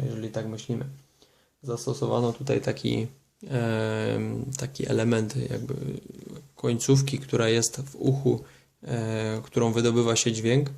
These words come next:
Dzięki, e, takiemu patentowi, e, dźwięk wydobaja-, wydobywający się przez tą tutaj,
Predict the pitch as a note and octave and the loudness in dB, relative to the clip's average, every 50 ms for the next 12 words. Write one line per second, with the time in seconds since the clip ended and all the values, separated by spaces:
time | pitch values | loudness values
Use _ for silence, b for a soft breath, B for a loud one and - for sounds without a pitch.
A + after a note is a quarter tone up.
0 | B B B B B B B B - - G#2+ A#2 A2+ A2+ A2+ - A#2+ A2+ A2+ A2+ | B B B B B B B B -12 -8 -4 -2 -2 -2 -2 -2 0 2 2 4
1 | A2+ A2+ A2+ A2+ B2+ C3+ C#3 B2+ B2+ A#2+ A#2 A2+ A2 - A#2 - - A#2+ A#2 A2+ | 2 2 0 0 -2 -2 0 0 0 0 0 0 0 -2 -4 -2 0 0 0 0
2 | A2 - A2 - A#2+ A#2 A2+ B2+ B2+ A#2+ A#2 A#2 A#2+ C3+ - - b b b b | 0 0 0 0 0 2 2 4 4 4 4 2 0 -2 -6 -14 b b b b
3 | b b _ _ _ - - C#3 C3 A#2 A2+ A#2 A2+ A#2 A#2+ B2 A#2 A#2 A#2 A2+ | b b _ _ _ -12 -6 -2 -2 -2 -2 0 2 4 4 4 2 2 2 2
4 | A2 A2+ A2 A2 A2+ A2+ A#2 - C3 B2 B2+ B2 A#2+ A#2 A2+ A#2 A2+ A2+ A2+ A2+ | 2 4 4 4 4 4 2 0 2 2 2 4 4 2 2 2 2 2 2 2
5 | A2+ - A#2+ A2+ - A2+ - - A#2+ A#2 - - B2 - - C3 - - A2+ A2 | 2 0 0 0 0 -2 -2 -2 -4 -4 -2 -2 -4 -4 -4 -4 -2 0 0 0